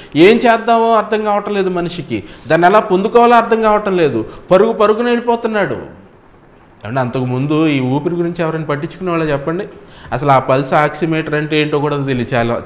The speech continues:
చాలామందికి. కానీ ఈ రోజున మరి చదువుకున్న వారని కాదు,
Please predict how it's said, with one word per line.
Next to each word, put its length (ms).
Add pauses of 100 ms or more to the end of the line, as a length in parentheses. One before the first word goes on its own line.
చాలామందికి. 600 (380)
కానీ 240
ఈ 120
రోజున 600 (320)
మరి 220 (100)
చదువుకున్న 480
వారని 440
కాదు, 340